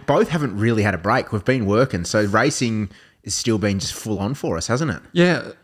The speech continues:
Speaker 2: to be honest, it was nice to have a break.
Speaker 1: Yeah.
Speaker 2: But it is good to be back.
Speaker 1: Yeah.
Speaker 2: Um, and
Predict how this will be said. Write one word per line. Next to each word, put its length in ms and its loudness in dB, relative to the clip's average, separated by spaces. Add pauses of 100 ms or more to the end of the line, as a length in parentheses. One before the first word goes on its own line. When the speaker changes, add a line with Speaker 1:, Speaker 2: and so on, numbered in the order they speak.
(200)
Speaker 2:
to 100 -6
be 140 4
honest, 260 2
it 60 -4
was 120 -4
nice 280 2
to 60 -2
have 60 -4
a 80 -2
break. 460 -4 (120)
Speaker 1:
Yeah. 260 2
Speaker 2:
But 120 4
it 120 2
is 140 4
good 200 2
to 60 -2
be 120 -2
back. 520 -6
Speaker 1:
Yeah. 260 0
Speaker 2:
Um, 260 0 (380)
and 340 2